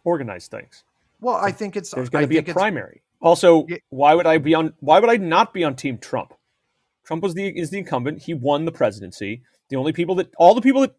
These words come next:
Speaker 1: are telling me that I should be on Team DeSantis are the same traitors that,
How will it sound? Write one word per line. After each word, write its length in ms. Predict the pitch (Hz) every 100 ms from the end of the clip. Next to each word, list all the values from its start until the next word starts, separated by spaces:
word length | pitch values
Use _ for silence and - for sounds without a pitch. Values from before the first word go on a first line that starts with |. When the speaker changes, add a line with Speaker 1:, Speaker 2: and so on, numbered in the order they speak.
| _
Speaker 1:
are 120 | 180
telling 400 | 170 - 175 190
me 100 | 196 196
that 120 | 147
I 80 | 143
should 180 | 135
be 120 | 127 139
on 140 | 156
Team 280 | 160 175 180
DeSantis 560 | 185 151 123 123 127 _ _ _ -
are 240 | 185 208 _ _ _ _ _ _ _ _ _ _ _
the 120 | 190
same 500 | - - - 226 285
traitors 560 | 294 - 208 240 226 165
that, 140 | 190